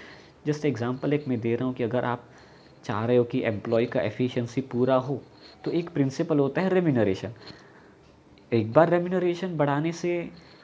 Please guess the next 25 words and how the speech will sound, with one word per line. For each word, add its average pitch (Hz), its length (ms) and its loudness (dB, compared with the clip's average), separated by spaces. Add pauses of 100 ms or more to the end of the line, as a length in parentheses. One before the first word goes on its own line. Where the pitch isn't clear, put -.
(120)
शायद 147 180 2
efficiency 156 800 0
आपको 131 320 -2
मिल 175 300 6
जाए, 101 220 2
employee 139 340 0
अच्छे 143 180 -2
से 165 120 -4
काम 160 220 -2
करें, 147 300 -2 (420)
ज़रूरी 110 440 0
नहीं 117 340 -2
है 135 280 -4 (300)
हर 113 160 -2
जगह 113 400 -4 (260)
पैसा 98 420 -2
ही 123 280 -2
efficiency 107 640 -4
को 196 360 0 (1200)
बढ़ाए। 90 360 0 (1500)
Third 202 280 2
point, 120 220 -4 (600)
formed 135 380 4
by 110 300 -2 (760)
practice 151 520 -2